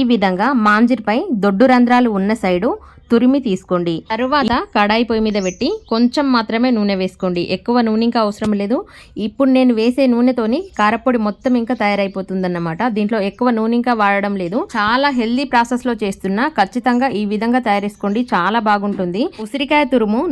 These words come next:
నూనెలో వేసి ఒక పది పదిహేను నిమిషాల వరకు లో ఫ్లేమ్ లో బాగా వేపాలన్నమాట. గ్యాస్ ఎక్కువగా పెట్టకండి, మాడుతుంది. Low to medium flame లో మాత్రమే వేపాలి. ఈ విధంగా కలుపుతూ వేపుతుంటే ఉసిరికాయలో ఉన్న నీరు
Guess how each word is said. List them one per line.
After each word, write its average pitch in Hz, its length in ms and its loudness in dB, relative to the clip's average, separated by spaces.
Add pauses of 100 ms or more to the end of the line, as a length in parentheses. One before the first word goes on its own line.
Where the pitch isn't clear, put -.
నూనెలో 254 420 4
వేసి 208 260 -2 (280)
ఒక 285 160 -2
పది 226 240 0
పదిహేను 254 480 2
నిమిషాల 240 340 2 (100)
వరకు 202 240 0 (220)
లో 214 100 2 (140)
ఫ్లేమ్ 214 300 0
లో 269 40 0 (340)
బాగా 208 360 4
వేపాలన్నమాట. 175 680 -2 (280)
గ్యాస్ 233 220 -2 (120)
ఎక్కువగా 285 400 2
పెట్టకండి, 214 440 0 (120)
మాడుతుంది. 196 460 0 (160)
Low 220 100 4 (100)
to 277 80 4 (140)
medium 240 320 4
flame 220 240 2
లో 220 60 0 (100)
మాత్రమే 226 380 0 (100)
వేపాలి. 185 360 -2 (460)
ఈ - 20 8 (120)
విధంగా 269 360 2
కలుపుతూ 226 360 2 (120)
వేపుతుంటే 208 500 -2 (260)
ఉసిరికాయలో 247 540 2 (100)
ఉన్న 220 120 0 (120)
నీరు 226 180 0